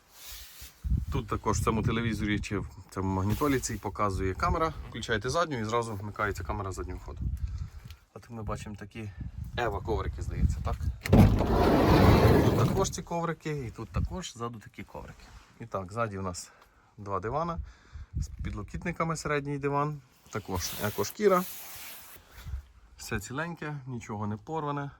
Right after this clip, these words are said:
Такий у нас потолочок. Автомобіль, е, оригінальний пасажир, але в такій звичайній комплектації. Немає обдувів на потолку, тобто кондиціонера. Кондиціонер тільки отут спереді. Також на полу немає, е, теплого повітря,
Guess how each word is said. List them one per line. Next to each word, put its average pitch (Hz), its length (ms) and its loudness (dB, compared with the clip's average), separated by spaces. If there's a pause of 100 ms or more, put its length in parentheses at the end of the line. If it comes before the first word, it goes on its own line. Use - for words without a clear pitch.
(1400)
Такий - 220 -12
у 107 40 -4
нас 104 80 -6
потолочок. 175 640 -6 (220)
Автомобіль, 107 520 -4 (240)
е, 107 200 0
оригінальний 120 460 0
пасажир, 190 400 0
але 127 160 0
в 117 40 -8
такій 135 200 -8
звичайній 117 340 -2
комплектації. 156 680 0 (460)
Немає 120 320 4
обдувів 110 360 -2
на 110 100 -2
потолку, 156 460 -8 (140)
тобто 139 220 -6
кондиціонера. 139 600 -2 (120)
Кондиціонер 151 500 -2 (220)
тільки 147 240 -6
отут 110 300 -6 (240)
спереді. 85 500 -10 (720)
Також - 360 -4
на 123 100 -4
полу 131 260 -6
немає, 107 460 -4 (600)
е, 104 200 -4
теплого 104 360 -4
повітря, 180 420 -4